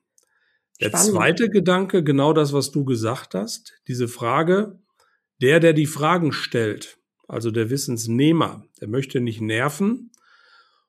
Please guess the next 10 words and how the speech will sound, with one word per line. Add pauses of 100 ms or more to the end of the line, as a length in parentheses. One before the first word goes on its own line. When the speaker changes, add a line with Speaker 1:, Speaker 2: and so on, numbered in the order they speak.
(120)
Speaker 1:
und
der
möchte
nicht
den
Eindruck
erwecken, (180)
dass
er (540)
irgendetwas